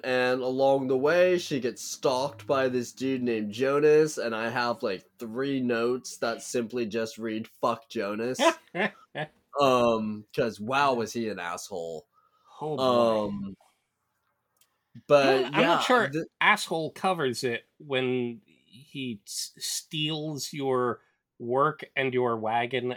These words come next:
Speaker 2: and tries to get you killed, uh, by hurling blood on you while being <laughs> chased by a pack of wild animals. Now, maybe he expected that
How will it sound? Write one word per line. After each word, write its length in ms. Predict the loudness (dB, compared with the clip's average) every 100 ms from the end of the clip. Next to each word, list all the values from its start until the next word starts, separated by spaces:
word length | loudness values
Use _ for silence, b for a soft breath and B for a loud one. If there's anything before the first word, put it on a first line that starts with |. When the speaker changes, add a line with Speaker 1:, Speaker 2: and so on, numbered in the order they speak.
| -6
Speaker 2:
and 160 | -10
tries 380 | -6 -6 -6 -8
to 80 | -12
get 280 | -10 -10 -10
you 420 | -10 -10 -10 -12 _
killed, 720 | -2 -2 -2 -4 -6 -8 -12 _ _ _ _ _ -4
uh, 240 | -2 -2
by 420 | 0 0 0 -4 -6 -2
hurling 420 | 0 2 0 -2
blood 320 | -4 0 2
on 300 | 0 -2 -2
you 420 | -4 -4 -2 -4 -6 _
while 220 | -2 -2
being 200 | 2 0
<laughs> 120 | 2
chased 560 | 0 0 0 0 -2 -2
by 160 | 2 2
a 140 | -2 -12 -6
pack 320 | -2 -2 -4 -16 B -8 B
of 360 | -6 -6 -8 -2
wild 600 | 0 4 6 6 4 0 -8 _ _ _ _ _ B B B B _
animals. 560 | -4 -2 0 -2 -4 -6 _ _
Now, 280 | -2 -2 -2 _
maybe 420 | -8 -2 0 0 0
he 200 | 2 2
expected 720 | 0 -6 -8 -6 -8 -8 -6
that 280 | -6 -6